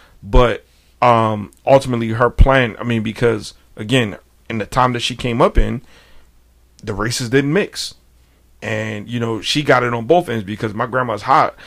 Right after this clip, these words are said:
like, high yellow, light skin. And at that time, her and, and at the time of her growing up, she could have passed for being white.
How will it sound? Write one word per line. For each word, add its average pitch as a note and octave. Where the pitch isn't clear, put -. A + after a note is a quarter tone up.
like, G#2+
high B2+
yellow, C#3
light D3+
skin. F#2
And A#2
at A#2
that E3+
time, B2+
her C#3
and, A2
and C#3
at B2+
the -
time C#3
of A#2+
her B2+
growing A#2+
up, F3+
she -
could F#3
have -
passed A3+
for A#2
being G2+
white. -